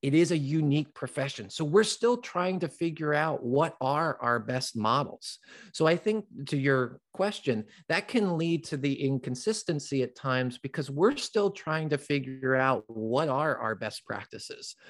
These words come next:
We're borrowing some from law enforcement, we're borrowing some from social work, we're borrowing some from lots of other disciplines,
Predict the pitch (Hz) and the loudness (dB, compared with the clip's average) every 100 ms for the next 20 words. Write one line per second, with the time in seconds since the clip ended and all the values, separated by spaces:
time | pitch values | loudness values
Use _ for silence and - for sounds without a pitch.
0 | - - 131 123 - 120 135 160 170 151 | -16 0 2 2 2 4 4 4 2 0
1 | 139 135 160 160 156 147 151 147 165 160 | 0 0 0 -2 2 2 2 -2 -6 -6
2 | - 170 170 117 101 131 127 139 143 139 | -4 -6 -4 -6 -4 2 4 6 4 0
3 | - 139 147 143 143 135 - 139 151 147 | 0 -2 -2 -4 -4 -4 0 0 0 -2
4 | 139 143 139 - 98 113 123 135 131 - | 0 0 0 -6 -8 -2 0 0 -2 -2
5 | 135 139 131 120 - 120 131 165 - 156 | -2 -2 -4 -8 -6 -2 0 -2 -4 -2
6 | 147 143 127 151 - 135 123 104 107 | 0 -2 -2 -6 -6 -8 -6 -4 -6